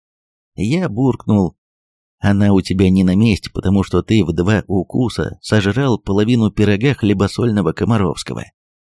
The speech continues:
а теперь бурчишь животом. Предусмотрительный старик первым занял санузел,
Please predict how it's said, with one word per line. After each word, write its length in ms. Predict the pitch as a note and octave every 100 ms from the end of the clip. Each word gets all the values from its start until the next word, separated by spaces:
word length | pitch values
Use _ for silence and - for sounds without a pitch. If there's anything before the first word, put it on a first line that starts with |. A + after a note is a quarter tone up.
| _
а 100 | -
теперь 300 | A#2+ G3 G3+
бурчишь 580 | A2+ G2+ - C#3+ D3 -
животом. 640 | F2+ F#2+ A2+ - D#2 C2 - _ _ _ _ _ _ -
Предусмотрительный 840 | A#2 D#3 - D#3+ C#3 D#3+ F3+ E3
старик 400 | - G#2 D#3 -
первым 480 | - G#2 D3+ G#2+ - _
занял 380 | G2+ G2 G2 F2+
санузел, 640 | - G2+ G2 F2+ C#2+ -